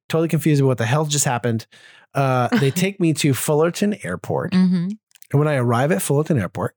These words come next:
Speaker 1: there's a helicopter.
Speaker 2: Yeah. So, okay, by the way, this is so Christian Grey of me. Don't you think?
Speaker 1: Yes.
Speaker 2: Like, it was, like, mystery after mystery, and people are
Speaker 1: But
Speaker 2: just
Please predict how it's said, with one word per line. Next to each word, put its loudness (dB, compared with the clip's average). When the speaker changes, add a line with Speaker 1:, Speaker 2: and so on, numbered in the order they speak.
Speaker 1:
there's -8
a -2
helicopter. -4
Speaker 2:
Yeah. 0
So, 2
okay, 0
by 0
the 2
way, 4
this 0
is 0
so 0
Christian 0
Grey 0
of -2
me. -8
Don't -2
you -2
think? -4
Speaker 1:
Yes. -2
Speaker 2:
Like, 0
it 0
was, -2
like, 0
mystery 2
after 0
mystery, 2
and 2
people -2
are 4
Speaker 1:
But 0
Speaker 2:
just -6